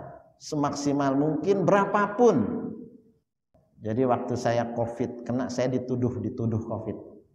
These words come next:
Karena diperiksa covid sekeluarga itu, tujuh orang. Lalu disuplai makan, makan. Makanan banyak, tapi juga nggak nafsu kita, kan.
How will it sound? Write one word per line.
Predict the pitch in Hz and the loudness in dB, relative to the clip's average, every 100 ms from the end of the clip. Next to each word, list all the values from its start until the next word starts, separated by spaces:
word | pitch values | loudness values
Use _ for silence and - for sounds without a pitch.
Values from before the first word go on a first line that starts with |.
| _ _ _ _ - | _ _ _ _ -6
Karena | 107 127 | -2 0
diperiksa | 127 - 117 123 113 | -2 -4 -2 -2 -2
covid | 110 - 123 - | -4 -4 -6 -8
sekeluarga | - 117 123 117 113 110 98 | -12 -4 0 2 2 0 -2
itu, | 95 92 | -2 -4
tujuh | 117 104 113 | -4 -2 -2
orang. | 127 110 95 80 - - _ _ _ _ _ _ _ _ - | -2 -2 -4 -8 -16 -20 _ _ _ _ _ _ _ _ -8
Lalu | 101 110 113 | -4 -2 -2
disuplai | 107 117 - 107 | -4 -8 -4 -2
makan, | 104 101 - 101 98 98 | -2 -6 -6 -6 -6 -6
makan. | 95 - 92 92 | -8 -10 -12 -8
Makanan | 107 127 156 175 175 | -6 0 0 0 2
banyak, | 147 151 156 | 2 2 -2
tapi | 139 135 | -2 -4
juga | 143 131 117 | -2 0 2
nggak | 113 117 | 0 0
nafsu | 120 120 135 120 | -2 -2 -2 -2
kita, | 113 110 | -2 -2
kan. | 110 131 - - | -2 -6 -10 -16